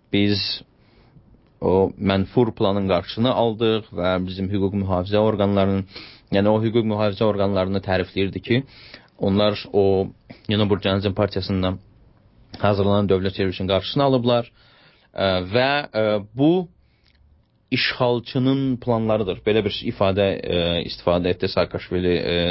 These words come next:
televiziyadakı müha-, müsahibəsində. Ə, bunlar bizim düşmanlarımızdır və işğalçıların tərəf-, işğalçılar tərəfindən,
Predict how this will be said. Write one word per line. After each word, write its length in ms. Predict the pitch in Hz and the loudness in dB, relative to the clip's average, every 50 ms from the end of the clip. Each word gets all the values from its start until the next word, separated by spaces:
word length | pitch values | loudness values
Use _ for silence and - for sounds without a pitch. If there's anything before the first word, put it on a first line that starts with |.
| 85 - | -2 0
televiziyadakı 580 | - 90 87 87 87 87 85 71 - - - 101 | 0 0 0 2 2 0 0 0 -2 -4 -4 -4
müha-, 260 | 95 95 95 101 - - | -2 -2 -2 -4 -4 -6
müsahibəsində. 840 | - - - - - 92 92 98 - 87 - - 90 98 98 104 123 175 - - - - - - - - - - - | -8 -8 -6 -2 0 0 0 0 -2 -2 -2 0 -2 0 2 2 0 0 -4 -10 -20 -20 -20 -20 -20 -20 -20 -12 -2
Ə, 140 | - 107 107 104 104 101 104 | 0 2 2 4 2 2 2
bunlar 240 | 120 123 135 135 131 | 2 2 2 0 0
bizim 220 | 123 123 127 120 120 | -2 -2 -2 -2 -2
düşmanlarımızdır 1040 | 117 - - - 113 110 107 104 107 107 104 104 117 123 117 107 104 101 117 127 107 | -4 -6 -2 0 0 0 2 2 2 0 0 0 -2 -2 -2 -2 -4 -4 -4 -2 0
və 140 | 104 101 101 107 110 117 - - - - _ _ - | 2 2 2 2 0 -2 -6 -16 -20 -20 _ _ -6
işğalçıların 920 | 120 - - - 107 104 101 98 - - - 101 98 101 101 107 107 107 107 107 - - - _ | -4 -4 -2 0 0 0 0 0 -2 -4 -2 0 0 2 2 2 0 0 -2 -2 -4 -8 -14 _
tərəf-, 300 | - 98 95 95 95 - - | -4 -4 -4 -4 -4 -8 -12
işğalçılar 480 | 110 - - 110 104 - - 120 110 - - | -12 -4 -2 -2 -2 0 0 0 0 0 -2
tərəfindən, 680 | 107 95 92 - - 98 98 98 98 98 104 107 | -4 -4 -4 -4 -4 -2 0 0 2 2 0 0